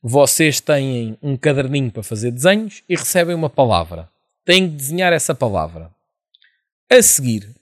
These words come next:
a pessoa que recebe o vosso caderno tem que adivinhar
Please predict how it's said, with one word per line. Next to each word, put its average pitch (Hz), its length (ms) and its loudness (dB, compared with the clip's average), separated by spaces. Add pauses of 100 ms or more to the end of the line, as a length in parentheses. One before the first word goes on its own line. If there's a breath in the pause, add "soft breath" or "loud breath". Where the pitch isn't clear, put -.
(360)
a 160 80 6
pessoa 135 500 0
que - 160 -10
recebe 135 520 -2
o 104 40 -10
vosso 151 320 0
caderno 143 500 -4 (160)
tem 294 240 -4
que 202 200 0
adivinhar 120 560 -4